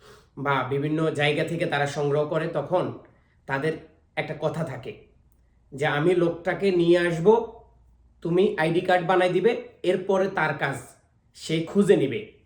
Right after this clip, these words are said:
আমার কাজ দেওয়ার কোনো দায়িত্ব নাই।" তো এখন বর্তমান পরিস্থিতিতে আপনি যদি এই সমস্ত ভিসা নিয়ে আসেন বা এই সমস্ত ভিসা দিয়ে আপনি বিদেশে আসেন, তাহলে আপনি কি কি বিপদে পড়তে পারেন আমি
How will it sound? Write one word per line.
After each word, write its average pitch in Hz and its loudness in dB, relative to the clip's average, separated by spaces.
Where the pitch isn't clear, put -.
আমার 151 -2
কাজ 147 -2
দেওয়ার 139 -2
কোনো 175 -2
দায়িত্ব 123 -6
নাই।" 107 -10
তো - -18
এখন 156 2
বর্তমান 240 2
পরিস্থিতিতে 202 0
আপনি 160 -2
যদি 196 -2
এই 190 0
সমস্ত 233 2
ভিসা 175 2
নিয়ে 196 4
আসেন 131 -6
বা - -10
এই 175 2
সমস্ত 208 2
ভিসা 160 -2
দিয়ে 202 4
আপনি 185 -2
বিদেশে 160 -2
আসেন, 139 -4
তাহলে 156 -4
আপনি 175 -4
কি 226 -6
কি 233 -8
বিপদে 185 0
পড়তে 185 -4
পারেন 202 0
আমি 156 -2